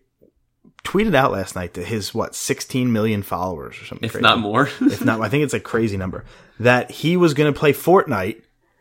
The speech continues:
Speaker 1: with a professional Fortnite player, Ninja. One of the better Fortnite players in the world, Twitch, professional Twitch streamer, you know, s-, uh, partnered, all that good stuff. Drake tweets out, "Playing Fortnite with Ninja," and then puts Ninja's Twitch channel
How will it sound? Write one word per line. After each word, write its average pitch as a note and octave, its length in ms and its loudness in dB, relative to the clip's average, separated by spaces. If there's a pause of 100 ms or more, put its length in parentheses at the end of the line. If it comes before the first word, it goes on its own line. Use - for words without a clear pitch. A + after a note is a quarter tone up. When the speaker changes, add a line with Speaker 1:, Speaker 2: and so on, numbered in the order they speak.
(180)
Speaker 1:
with A2 400 2
a A#2+ 60 -6
professional B2 460 0
Fortnite A#2 320 0
player, G2 240 -4
Ninja. G2 380 -2 (560)
One A#2 120 0
of A2 60 4
the A2 60 4
better A#2 200 6
Fortnite B2 380 2
players A#2+ 300 2
in D#3+ 40 0
the E3 60 2
world, A#2 300 2
Twitch, - 300 -2
professional A#2 380 -2
Twitch A#2 220 -4
streamer, A2+ 560 0
you G#2 60 -4
know, F#2 260 -4 (440)
s-, - 200 -10
uh, F#2+ 220 -4
partnered, G#2 440 -2
all G2 120 -2
that F#2 120 -6
good F2+ 140 -8
stuff. F2+ 180 -10 (880)
Drake D3+ 520 4
tweets E3 280 2
out, C#3 300 4
"Playing E3+ 280 2
Fortnite B2+ 500 0
with A#2+ 200 -2
Ninja," A2+ 400 0
and G#2+ 140 -2
then G#2+ 120 0
puts - 280 4
Ninja's A#2 580 2
Twitch - 340 -2
channel F#2 480 -6